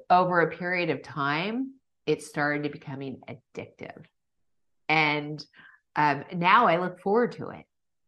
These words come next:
And it's my thing. And now I will take my phone with me and I will sometimes listen to music, or I'll listen to a podcast, like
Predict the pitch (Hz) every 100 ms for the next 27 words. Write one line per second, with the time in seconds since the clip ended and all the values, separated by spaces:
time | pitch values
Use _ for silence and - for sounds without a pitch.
0 | - 165 160 151 156 - 190 185 - 180
1 | 170 165 - 185 214 - - 156 _ _
2 | 165 160 151 151 151 160 - - - _
3 | 208 226 240 214 185 165 175 - 220 214
4 | 202 202 202 202 202 214 220 220 - 165
5 | 156 151 151 - 151 151 156 165 165 190
6 | 190 - - 180 180 180 190 165 190 190
7 | 180 185 190 185 - 160 143 135 143 151
8 | - 147 147 143 151 147 - 151 - 143
9 | 143 - 151 156 143